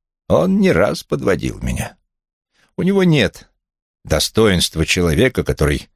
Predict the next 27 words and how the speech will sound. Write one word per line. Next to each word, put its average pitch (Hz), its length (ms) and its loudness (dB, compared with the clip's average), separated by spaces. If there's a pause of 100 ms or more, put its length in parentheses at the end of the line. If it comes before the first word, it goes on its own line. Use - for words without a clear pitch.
(180)
знает 76 420 0
свое 71 360 0
место 135 440 0
и 139 160 0
ответственно 160 840 -4
выполняет 78 600 -2
свою - 300 -2
работу, - 500 -4 (420)
как - 180 -2
у 123 60 2
вас, - 300 0
Фред. - 420 -6 (840)
Нет - 300 -4
у 143 40 0
него 127 240 2
и 143 260 0 (680)
цельности 104 640 0
натуры 90 440 2
человека, 78 760 -2 (240)
сознающего 76 720 -2
свое 64 320 -4
превосходство, - 880 -2 (360)
но 101 120 4
никогда 104 580 0
его 147 300 2
не 170 160 0
проявляющего, 80 960 -2